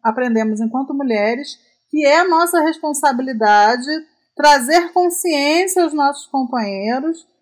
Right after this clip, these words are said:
para que eles se transformem em pessoas melhores. E não é.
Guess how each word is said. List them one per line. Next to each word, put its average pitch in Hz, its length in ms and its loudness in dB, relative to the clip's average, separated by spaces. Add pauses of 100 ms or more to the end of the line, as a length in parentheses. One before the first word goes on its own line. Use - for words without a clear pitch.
(140)
para 285 220 4
que 302 80 -2
eles 294 180 0
se 320 120 -2
transformem 311 560 2
em 311 60 -6
pessoas 330 360 0
melhores. 320 640 2 (680)
E 254 140 0
não 262 240 2
é. 202 240 0